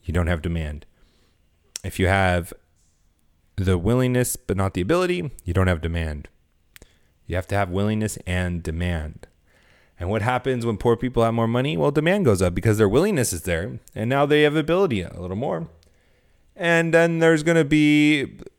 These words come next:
the people that are selling, they're gonna be, "Oh, hey, I'm starting to run out of these products and services. I need to increase my prices."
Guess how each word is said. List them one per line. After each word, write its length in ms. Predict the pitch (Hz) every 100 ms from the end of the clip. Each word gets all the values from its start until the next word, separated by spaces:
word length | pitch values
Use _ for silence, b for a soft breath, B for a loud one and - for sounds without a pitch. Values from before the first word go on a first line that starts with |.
| _
the 480 | 131 127 123 120 107 - -
people 280 | 135 139
that 140 | 127 123
are 40 |
selling, 380 | 123 196 262 196
they're 120 | 165
gonna 80 | 170
be, 160 | 170 180
"Oh, 540 | 320 330 247 90 - - - _ _
hey, 420 | 233 285 98 - _ _ _ _ _ _ _ _ _ _ _ -
I'm 240 | 123 165
starting 300 | - 139 143
to 80 | 165
run 140 | 160
out 160 | 202 214
of 100 | 147
these 200 | 127 107
products 440 | - 104 87 82
and 100 | 90
services. 520 | - 90 92 143 160
I 160 | 123 147
need 160 | 151 127
to 120 | 127
increase 400 | 127 123 139 -
my 140 | 139
prices." 600 | 143 135 165 110 - -